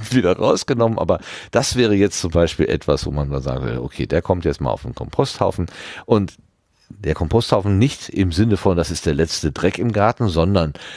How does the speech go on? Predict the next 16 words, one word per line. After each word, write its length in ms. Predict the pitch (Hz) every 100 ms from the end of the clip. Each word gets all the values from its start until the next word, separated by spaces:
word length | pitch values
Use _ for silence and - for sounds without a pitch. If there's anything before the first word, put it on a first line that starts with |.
| -
da 120 | 82
tut 220 | 76 110 -
man 180 | 78
Sachen 280 | 80 90 131
hin, 320 | 131 165 233 - - - - _
die 60 | 95
verändern 500 | - - 87 107 110
sich 200 | 110 131
mit 120 | 143
der 140 | 151 139
Zeit 420 | - 156 160 -
und 220 | - 104 -
aus 220 | 87 -
dem, 320 | 85 95 127
was 160 | 95 -
da 380 | 82 76 71